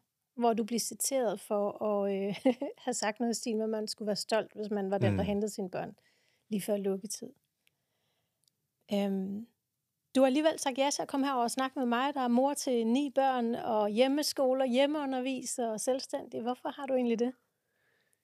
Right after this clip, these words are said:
Speaker 2: Jamen, først vil jeg sige i forhold til Femina, at, at det var jo en, et fejlcitat, som, som der blev delt mange steder på sociale medier, som jeg også, øhm, bad dem om at rette, og det gjorde de også, og beklagede det også. Og,
Speaker 1: Mm.
Speaker 2: og sådan kan det jo gå. I,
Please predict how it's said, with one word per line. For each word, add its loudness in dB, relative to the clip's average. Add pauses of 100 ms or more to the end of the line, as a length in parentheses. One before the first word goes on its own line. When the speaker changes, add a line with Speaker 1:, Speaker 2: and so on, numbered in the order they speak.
(140)
Speaker 2:
Jamen, 6
først 6
vil 4
jeg 6
sige 4
i 4
forhold 6
til -2
Femina, 0
at, 0
at -4 (720)
det 4
var 10
jo 6
en, 2
et 2
fejlcitat, 6
som, -4
som 2
der 4
blev 0
delt 2
mange 0
steder 2
på -2
sociale 0
medier, 0
som -2
jeg 6
også, 2 (280)
øhm, -6 (180)
bad 8
dem -2
om 0
at -2
rette, -2
og -2
det -4
gjorde 6
de 4
også, 0
og -18
beklagede -2
det -4
også. -6
Og, -2
Speaker 1:
Mm. 2
Speaker 2:
og 2
sådan 4
kan 4
det 4
jo 2
gå. 4
I, -4